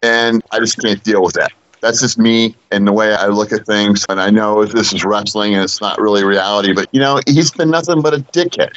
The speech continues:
I'm not sure what it means that people still love him and admire him and shit, but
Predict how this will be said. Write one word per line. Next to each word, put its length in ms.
I'm 120
not 160
sure 200
what 100
it 80
means 260
that 180
people 260
still 320
love 200
him 140
and 100
admire 480
him 160
and 100
shit, 380
but 200